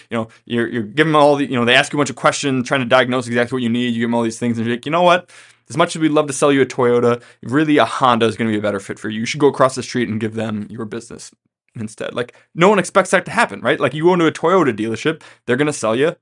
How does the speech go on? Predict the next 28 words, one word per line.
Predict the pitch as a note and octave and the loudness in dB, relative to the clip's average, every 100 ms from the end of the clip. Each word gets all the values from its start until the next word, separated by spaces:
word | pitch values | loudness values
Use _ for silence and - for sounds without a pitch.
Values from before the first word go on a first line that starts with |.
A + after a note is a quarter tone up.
| - | -12
a | |
Toyota. | - F3 A3+ A3 - - | -2 2 4 2 0 -4
That's, | - - | -4 -4
that's | - - | -10 -2
what | C#3 | -2
they're | C#3 C#3+ | 2 4
there | C#3+ - | 4 2
for, | G#2+ G2+ | -4 -8
and | A2+ | -6
they're | |
gonna | A2+ | -4
make | A2+ A2+ | -4 -6
a | - | -2
commission | C#3+ D#3 E3 | 0 0 2
off | D#3 D3 | 2 2
of | |
it | D3 C3+ | 0 2
or | A#2 | 0
whatever | A#2+ A#2 A2+ | 2 2 2
else, | C3 D3 | 0 0
and, | A2+ A2 - _ - | -6 -6 -14 _ -8
and | A#2+ - _ _ _ - | -8 -8 _ _ _ -14
there's | A2+ | -4
no | E3+ | -4
problem | E3+ A3 F3+ | 2 2 2
with | G#2 | -6
that, | A2+ - _ _ _ _ - | -14 -20 _ _ _ _ 0
right? | D#3 | 0